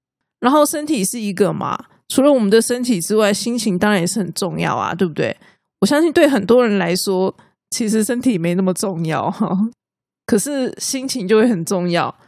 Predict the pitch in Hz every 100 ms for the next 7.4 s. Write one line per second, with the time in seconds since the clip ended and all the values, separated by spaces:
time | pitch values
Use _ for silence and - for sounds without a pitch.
0 | _ _ _ 254 277 262 226 190 - _
1 | _ - 196 202 262 202 247 226 254 254
2 | 269 202 196 240 214 160 - 208 208 190
3 | - 254 208 185 214 214 202 190 170 180
4 | 214 202 185 180 214 180 175 190 190 -
5 | - 165 165 160 165 - 185 208 190 170
6 | 180 147 - - 190 202 - 165 170 -
7 | - 180 165 127